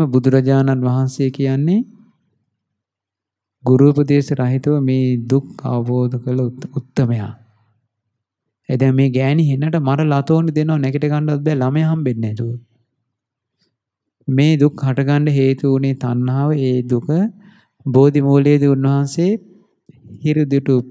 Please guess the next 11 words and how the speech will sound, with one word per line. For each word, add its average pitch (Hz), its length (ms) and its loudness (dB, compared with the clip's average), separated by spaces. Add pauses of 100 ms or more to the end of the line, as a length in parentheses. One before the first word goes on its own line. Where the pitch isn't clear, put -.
(140)
පිණු 139 360 -2
බිඳුමෙන් 127 580 0 (840)
ප්‍රහාණය 127 540 0
කළා. 110 320 -8 (2250)
ඒ 151 180 6
දුක් 151 220 2
නැති 139 340 0
අමා 143 340 2
නිවන 147 340 2
උන්වහන්සේ 135 580 -2
අත්දැක්කා. 120 600 -4